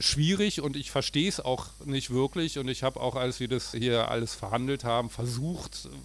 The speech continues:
ein anderes Modell zu entwickeln, ein mo-, anderes Modell zu finden. Es war leider nicht möglich. Also ja, die Wärmepreise werden hier auch entsprechend hochgehen und sich nicht unterscheiden.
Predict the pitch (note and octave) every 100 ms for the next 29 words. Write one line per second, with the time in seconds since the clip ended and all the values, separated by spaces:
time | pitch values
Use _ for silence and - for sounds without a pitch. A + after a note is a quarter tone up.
0 | B2 A#2+ A#2+ D3 C3+ B2+ A#2 A2 C3 D3
1 | D3+ C3 C3+ C#3+ C#3 C#3 A#2 A2+ A2 B2
2 | B2 B2 G#2+ A2 C3+ - C#3 D3 C#3 C3
3 | C#3 - G#2 A#2+ A#2+ A#2 B2 A#2+ A2+ A#2+
4 | A#2 C#3+ D#3 D3+ - A#2+ B2 B2 A#2+ B2
5 | A#2 A2+ C3 C#3+ C3 B2 A2+ A#2 C3 B2+
6 | - A#2+ A#2+ A#2 A#2+ A#2+ A#2 A#2+ A2 B2+
7 | - C3 - C3 A#2+ B2 A#2 A2 G2+ G#2+
8 | C#3 - - C#3 D3+ E3 D#3 D3+ - A#2+
9 | A#2+ A#2 A2+ - B2 B2 A#2 C3 B2 A#2
10 | - G#2 A2+ C3 C#3+